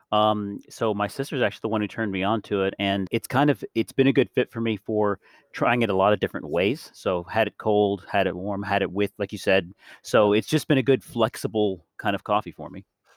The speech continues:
Speaker 2: Now, do you rely on her care packages from Chicago, or do you order directly <laughs> yourself?
Speaker 1: No, I def-, I definitely order it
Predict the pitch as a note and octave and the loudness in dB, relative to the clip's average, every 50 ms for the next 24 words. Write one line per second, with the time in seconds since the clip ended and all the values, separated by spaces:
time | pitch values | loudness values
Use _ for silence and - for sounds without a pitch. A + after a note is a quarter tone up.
0 | _ - C#3+ C#3+ C#3+ C3+ B2+ C3 C3+ B2 B2+ B2 A2+ A2+ A#2+ B2+ B2+ A#2 - A#2+ | _ -2 0 2 2 2 0 -2 -2 -2 0 0 0 0 2 0 0 -2 -2 -4
1 | G#2+ B2 - - - - G#2 A2 A2 - C3+ B2+ B2 - - B2+ A2+ D3 C#3+ - | -4 -6 -6 -6 -6 -6 -4 -4 -2 -2 -2 -2 -2 -4 -8 -12 -10 -10 -12 -10
2 | - - G#2+ G#2 - A#2 A2 - - G#2+ A2 B2 - G3+ G#3 A#3 G3+ C#3+ A#2+ G2+ | -10 -12 -12 -10 -10 -12 -8 -4 -2 -2 -2 -2 -4 -6 -6 -4 -2 -4 -4 -4
3 | A#2+ A#2+ A#2 A#2 A2+ - A#2+ B2 B2+ A#2 A#2+ F#2 F#2 G#2 G#2+ A2 A#2+ - - B2 | -6 -6 -6 -6 -4 -2 -2 -2 -2 -2 -4 -6 -4 0 0 0 0 0 -2 -6
4 | A2+ A2+ C3 - - - - - - - - - - - - - - - - - | -6 -6 -6 -6 -6 -8 -8 -10 -12 -4 -2 -2 -2 0 -2 -6 -6 -6 -10 -20
5 | - - _ _ - - - _ _ - - G#3+ A3+ - - D3+ E3+ F3 E3 D3+ | -20 -20 _ _ -20 -20 -20 _ _ -8 -8 -6 -6 -4 0 4 6 6 8 8
6 | D3 C#3+ E3 F#3+ E3 - C3+ C#3 A#2+ D3 D3+ D#3 - - E3 D3 C3 B2+ C3 C3+ | 6 6 4 4 2 0 -2 -2 -2 -4 -6 -6 -6 -8 -8 -6 -4 -4 -4 -4
7 | C3 B2+ B2+ | -4 -4 -6